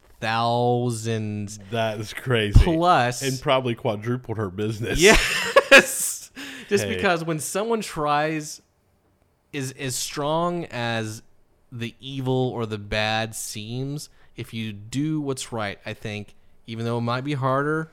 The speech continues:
Speaker 1: the harder, the less easy path, overall, I do believe honesty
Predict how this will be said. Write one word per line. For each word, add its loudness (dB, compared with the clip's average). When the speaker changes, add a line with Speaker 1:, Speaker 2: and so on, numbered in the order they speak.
Speaker 1:
the -4
harder, -2
the -10
less -4
easy -8
path, -6
overall, 0
I -8
do -4
believe -6
honesty -4